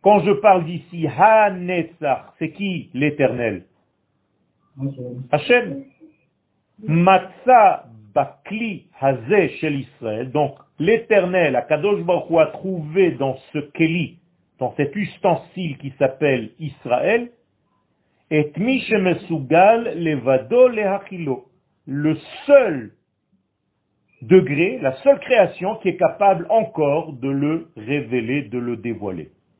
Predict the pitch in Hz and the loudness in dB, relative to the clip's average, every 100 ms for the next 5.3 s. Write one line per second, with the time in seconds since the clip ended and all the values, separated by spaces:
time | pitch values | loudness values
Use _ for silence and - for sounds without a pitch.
0 | _ _ _ _ _ _ _ _ _ 185 | _ _ _ _ _ _ _ _ _ -6
1 | 120 113 120 127 196 226 226 - 208 190 | -4 -2 -2 -2 2 0 0 -8 -8 0
2 | 165 151 139 202 226 226 131 139 - 165 | 2 2 -4 -8 -6 -2 -2 -2 -2 -2
3 | 185 147 180 180 170 160 - _ _ _ | -2 -2 -4 -4 -6 -6 -8 _ _ _
4 | _ _ _ - 135 - 202 156 190 175 | _ _ _ -4 -4 2 2 2 2 2
5 | - 139 - | 0 -4 -4